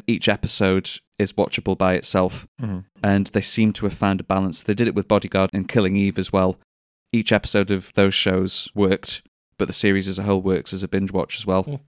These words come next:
Speaker 1: It's tricky to achieve, but it can be done.
Speaker 3: Comedy-wise, Sally Forever did that very well as well. Each one had a story, a beginning, a middle, and an end, but worked really well overall as a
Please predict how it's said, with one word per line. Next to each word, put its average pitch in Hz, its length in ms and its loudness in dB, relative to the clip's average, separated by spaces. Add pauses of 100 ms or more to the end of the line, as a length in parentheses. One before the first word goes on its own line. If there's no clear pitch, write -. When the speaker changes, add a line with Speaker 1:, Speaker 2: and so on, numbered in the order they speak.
(300)
Speaker 1:
It's - 460 -2
tricky 202 280 -2
to 127 240 -6
achieve, 107 600 -4
but 120 140 -2
it - 140 -8
can 123 200 -2
be 110 120 -2
done. 101 300 0 (220)
Speaker 3:
Comedy-wise, 127 600 2
Sally 131 240 -2
Forever 127 320 -2
did 123 200 -4
that 104 140 -6
very 113 160 -2
well 113 200 -2
as 110 120 -6
well. 113 240 -2 (520)
Each 131 260 -8
one 120 100 0
had 123 160 -4
a 110 60 -4
story, 117 680 0 (140)
a 127 40 -12
beginning, 120 260 -2
a 117 60 0
middle, 117 180 -2
and 113 100 -2
an 113 140 -2
end, 110 140 -2
but 113 120 -6
worked 110 260 -2
really 113 400 0
well 110 340 -4
overall 113 580 0
as 113 140 -8
a 110 180 -4